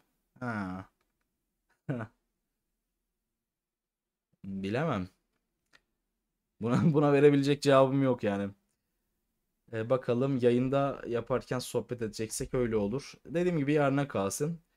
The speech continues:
E, abi D C mod alımını başlatsan iyi olur. Arkadaşlar ben Discord'da şu anda ışık hızıyla bir el atacağım zaten. Sıkıntı değil. Sıkıntı yok. E, bayağı bir Discord kanalını aksattık çünkü. Bakalım.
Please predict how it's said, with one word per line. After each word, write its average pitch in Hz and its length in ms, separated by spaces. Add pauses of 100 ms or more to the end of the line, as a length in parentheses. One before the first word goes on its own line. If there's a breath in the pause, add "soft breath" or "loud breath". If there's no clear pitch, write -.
(560)
E, 110 240
abi 135 300
D 131 100
C 151 160
mod 143 220
alımını 131 320
başlatsan 131 540
iyi 135 120
olur. 143 320
Arkadaşlar 147 440
ben 147 160
Discord'da 151 400
şu 160 160
anda 156 260
ışık 143 300
hızıyla 151 380
bir 143 100
el 147 180
atacağım 151 360
zaten. 135 300
Sıkıntı 135 560
değil. 143 380
Sıkıntı 127 720 (540 soft breath)
yok. 135 480
E, - 40 (460)
bayağı 123 240
bir 123 60
Discord 123 300
kanalını 127 360
aksattık 135 500
çünkü. 135 360 (1900 soft breath)
Bakalım. 120 540